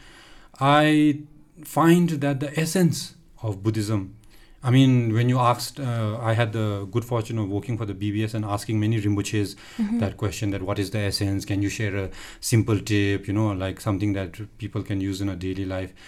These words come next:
Speaker 1: And enlightened masters have shared in their wisdom and grace, like, many interesting things. Much of it is derived from, you know, Dikpachia Machaji, Gewa
Speaker 2: Mm.
Speaker 1: Phinzum Tsobrache, Rangi Sutemni Yonsu Dil Tini Sange Tembai,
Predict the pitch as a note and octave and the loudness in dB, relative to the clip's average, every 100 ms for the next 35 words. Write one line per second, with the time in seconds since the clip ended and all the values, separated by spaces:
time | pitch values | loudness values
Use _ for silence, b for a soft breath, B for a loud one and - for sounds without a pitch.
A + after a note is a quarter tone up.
0 | B B A#2 A#2 A#2+ A#2+ - - - - | B B 0 2 0 -4 -12 -20 -20 -20
1 | - C3+ C3+ C3 C#3+ B2+ A#2 - D3+ - | 0 4 4 4 4 4 2 -2 -4 -6
2 | - - - D3 C#3 F2+ A#2 A#2 A2 A2 | -14 -18 -20 -16 -12 -4 -2 0 -4 -4
3 | B2+ A#2+ A2 G#2 G#2+ A#2 A2+ A2 B B | -2 -2 -2 0 0 0 -2 -6 B B
4 | B B - G#2 G#2+ G2+ B2 A2+ F#2 G2+ | B B -6 2 4 4 2 2 2 4
5 | A#2 B2 - - - G#2 G2+ - - A2 | 2 2 -6 -10 -8 -6 -6 -10 -6 0
6 | A2 B2 A#2+ G#2 A2 B2+ A2 A2 C3+ A2 | 2 4 2 0 -2 -4 -2 -2 0 0
7 | A#2 G#2+ A#2 D3+ D#3 C#3 C#3 B B B | -2 -2 0 0 0 -2 -4 B B B
8 | B2 G#2+ G2+ G2+ G#2+ A#2 A#2+ A#2+ G#2+ G#2 | -4 -2 -2 2 4 4 2 0 0 0
9 | G2+ C3 G#2 G2+ - A#2 C3+ A#2 G2+ F#2 | 0 -2 -2 -2 -2 -2 0 0 0 -2
10 | G2 F2+ F#2+ G2 F#2+ A2 G#2+ G#2 A2+ G#2 | -4 -4 -6 -6 -4 0 0 0 -2 -2
11 | G2+ G#2+ G2+ G2 - G#2 G2 F2+ B B | -4 -4 -6 -8 -6 -6 -6 -8 B B
12 | B G#2 G2+ G2+ - - A#2+ A2+ G2 F#2 | B 0 2 2 0 -2 0 0 0 -2
13 | - G2 G2 F2+ F#2+ F#2 F#2 F#2 E2+ F2+ | -6 -4 -4 -2 -2 -2 -4 -6 -6 -8
14 | F2+ F2+ | -8 -10